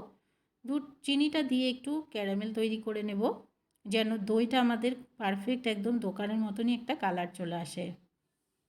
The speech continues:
এবারে নাড়াচাড়া দিয়ে ক্যারামেলটা তৈরি করে নেব। খুব বেশি জাল দিয়ে ফেলবে না, তাহলে একদমই পুড়ে যাবে ক্যারামেলটা, আর দইটা খেতে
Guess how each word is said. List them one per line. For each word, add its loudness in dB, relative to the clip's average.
এবারে 4
নাড়াচাড়া 4
দিয়ে 6
ক্যারামেলটা -2
তৈরি 0
করে 0
নেব। 0
খুব -6
বেশি 2
জাল 4
দিয়ে 4
ফেলবে 2
না, 2
তাহলে 2
একদমই 0
পুড়ে 0
যাবে 0
ক্যারামেলটা, 0
আর 2
দইটা 0
খেতে -2